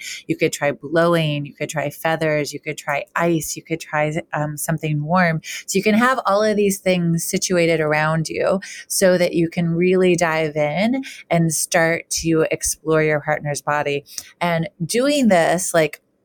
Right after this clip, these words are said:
in teamwork, you know, where you are allowing your partner to explore and giving them feedback along the way is, like, such a beautiful way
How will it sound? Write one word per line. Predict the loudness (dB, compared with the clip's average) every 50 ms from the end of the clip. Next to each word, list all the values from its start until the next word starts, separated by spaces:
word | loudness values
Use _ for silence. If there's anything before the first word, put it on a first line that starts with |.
| _ _ _ _ _ -12 -10 -6 0
in | 2 2 4 4 2
teamwork, | 2 2 2 2 4 4 4 4 2 0 0 -2
you | -2 0
know, | 2 2 2 2
where | 2 2
you | 2 2 2 2 4 4 2
are | 2 0 0 0 0 0 0 0 -2 -4 -6 -10 -18 -16 -16 -12 -4 0
allowing | 2 2 4 2 2 2 2 0 0 0 -2 -2
your | -2 -4 -2
partner | -2 -2 0 0 0 -2 -2
to | -2 0 -2
explore | -2 -2 -4 -8 -6 -2 0 2 4 4 4 4
and | 2 0 0 0
giving | -2 0 0 0 -2
them | -2 -4 -4 -4
feedback | -2 -2 -2 0 0 -2 -2 -4 -6 -6 -4
along | -2 0 0 -2 -2
the | -2 0
way | 2 2 2 2 0
is, | -2 -2
like, | -2 -4 -4 -4
such | -4 -2 -2 0 0 -2
a | -2 0
beautiful | 2 2 2 2 2 2 0 2
way | 2 4 4 2 2 0